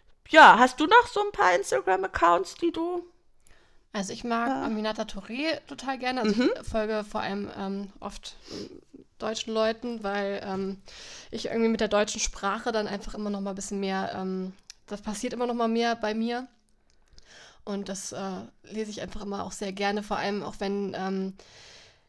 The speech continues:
Speaker 2: wenn das so emotionale Captions auch sind, wenn die ein bisschen länger und nachdenklicher sind.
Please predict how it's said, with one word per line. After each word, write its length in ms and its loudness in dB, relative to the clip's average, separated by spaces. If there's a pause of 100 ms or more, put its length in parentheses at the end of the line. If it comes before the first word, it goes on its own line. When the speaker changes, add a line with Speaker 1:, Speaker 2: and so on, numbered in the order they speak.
(240)
Speaker 2:
wenn 140 4
das 200 2
so 160 2
emotionale 1200 0
Captions 540 -4
auch 180 -2
sind, 460 -2
wenn 120 -2
die 80 0
ein 60 -8
bisschen 460 -6
länger 280 -2
und 80 0
nachdenklicher 760 -4
sind. 400 -4